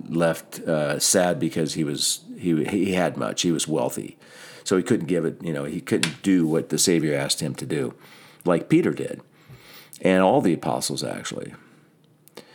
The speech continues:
Now, the reason why I bring this up in, in, in, in with this topic today about religi-, religiosity in this country is that we just don't have people today that,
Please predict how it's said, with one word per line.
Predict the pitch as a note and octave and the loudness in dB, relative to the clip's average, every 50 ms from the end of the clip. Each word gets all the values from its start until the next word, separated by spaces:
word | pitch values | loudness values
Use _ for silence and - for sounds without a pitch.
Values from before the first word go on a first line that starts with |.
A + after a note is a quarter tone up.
| - - - - _ | -20 -20 -20 -6 _
Now, | - A2+ | 4 6
the | A2+ B2 | 8 8
reason | D#3 G3+ G#3 - A3+ F#3+ | 6 6 6 4 6 6
why | D#3+ B2+ A2 G2+ | 6 8 6 6
I | F#2+ F#2 | 6 4
bring | D#2 C2+ - - G2+ F#2+ F#2 | 2 -2 2 4 4 6 6
this | F2 E2 - - | 4 4 4 4
up | D2+ C#2 C#2+ - - | 4 2 2 0 0
in, | D#2 E2 D#2+ D#2 D#2 D#2 - - - | 0 2 2 2 2 0 -2 -2 -2
in, | - D#2 D#2+ D#2 D#2 C#2+ - - _ _ _ _ _ _ _ _ _ _ _ _ - _ _ _ | -2 0 2 0 0 -2 -4 -10 _ _ _ _ _ _ _ _ _ _ _ _ -20 _ _ _
in, | F#2 F#2 F2 E2+ D#2 - - - | 2 2 4 2 2 0 -4 -4
in | - D2 F2+ E2+ E2 E2 D2+ | -2 0 0 2 0 0 0
with | D#2+ F#2 - - | 0 0 2 2
this | F#2 E2 - | 0 0 0
topic | - - E2+ E2+ E2+ - F2+ D2+ C#2+ - | 0 0 2 2 2 2 0 -2 -2 -4
today | - - F2 E2 E2 D#2+ D#2+ E2 D#2 D#2 D#2 D2+ | -6 -2 0 2 2 2 2 0 0 0 -2 -2
about | - - D#2+ C2+ D#2+ D2+ D2+ C#2 - - - - - - - - - - - - - - - - - - - - - | -4 -6 -4 -4 -2 -2 -2 -4 -6 -8 -12 -20 -20 -20 -20 -20 -20 -20 -20 -20 -20 -20 -20 -20 -20 -20 -20 -12 -6
religi-, | D2+ D2+ F2+ F2 F2+ F#2 - - F2+ F2 E2+ B1 - | -2 0 2 4 2 2 2 2 2 2 2 2 0
religiosity | B1 F2 F2+ E2+ F2 E2 - D2+ C#2 E2 E2 F2 - G2+ E2 D#2+ D#2+ D#2+ D#2 D2+ D#2+ | 0 0 2 2 2 2 2 2 2 2 2 2 2 2 2 2 2 2 2 0 -2
in | - - D2+ D2+ D2 D2 D2 C#2+ C#2+ C#2 - - - - - - - - - - _ - - - - - | -2 -2 -2 -2 -2 -2 -4 -4 -6 -8 -10 -16 -20 -20 -20 -20 -20 -20 -20 -20 _ -20 -20 -20 -14 -8
this | E2 D2+ D#2 D#2 - | -4 -2 -2 -2 0
country | - - - F#2 E2 - - D2+ B1 A#1 C2 - - - - - - - - - - - - - - - - - - - - - - - - - - - - - - | 0 2 2 2 2 0 -2 -2 -2 -2 -4 -6 -8 -14 -20 -20 -20 -20 -20 -20 -20 -20 -20 -20 -20 -20 -20 -20 -20 -20 -20 -20 -20 -20 -20 -18 -18 -18 -20 -16 0
is | - G2 G2+ G2 F#2+ G2 F2+ D#2+ | 4 6 6 6 6 4 4 4
that | G#2 G2 E2 D#2+ | 6 4 6 6
we | F#2+ | 4
just | F2 G2+ G#2+ - | 4 4 4 6
don't | - G#2 F#2+ D#2 | 6 4 4 4
have | - F2+ F2 D#2+ D#2 - - | 2 2 2 2 0 -2 -2
people | - F2+ E2 - - D2 D2 | 0 0 2 2 2 0 0
today | - - F#2+ D#2+ D#2 D2+ D2+ D2+ | 0 -2 0 0 2 2 0 0
that, | D2 D#2 C#2+ - - | 0 -2 -4 -4 -10